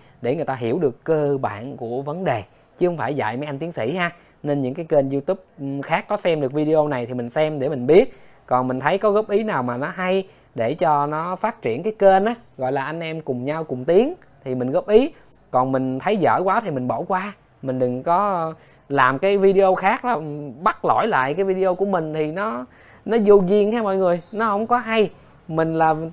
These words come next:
mình làm video là vì cộng đồng nha, mình làm video là vì cộng đồng. À, anh em nào thấy hay thì cho một like, anh em thấy dở thì cho một cái comment, chứ đừng có comment hoặc là làm video đáp lại thì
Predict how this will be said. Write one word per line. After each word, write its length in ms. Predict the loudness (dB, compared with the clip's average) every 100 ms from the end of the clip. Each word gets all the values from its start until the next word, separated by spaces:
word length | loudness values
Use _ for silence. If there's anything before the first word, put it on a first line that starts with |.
| -12
mình 280 | -10 -2 0
làm 180 | 2 2
video 320 | 2 4 4
là 100 | 4
vì 160 | 2 2
cộng 200 | 0 2
đồng 260 | 2 2
nha, 140 | -2 -4 -6 -12
mình 140 | -6 -4
làm 160 | -4
video 320 | -4 -2 -2
là 120 | 0 -2
vì 220 | -2 -2
cộng 240 | -4 0
đồng. 160 | 0 0 -4 -20 -20 -16 -8
À, 340 | -4 -4 -4
anh 120 | -4 -4
em 180 | -2
nào 140 | -4 -4
thấy 140 | -6
hay 180 | -4 -4
thì 80 | -4
cho 140 | -4
một 180 | -6 -2
like, 220 | 0 0
anh 120 | -4 -8
em 200 | -8 -8
thấy 200 | -8 -4
dở 240 | -2 -2
thì 200 | -2 -6 -8 _ -2
cho 140 | 0
một 100 | 0
cái 120 | -4 -4
comment, 420 | -4 -2 -2 -2
chứ 80 | -2
đừng 200 | -2 -2
có 240 | -2 -4 -6 -20 _ -4
comment 560 | 0 0 0 -4 -4 -4
hoặc 180 | -2 0
là 60 |
làm 200 | 2 2
video 540 | 0 2 2 2 0 -8 -18 _
đáp 280 | 2 2 4
lại 220 | 2 2
thì 380 | 0 -4 -4 -6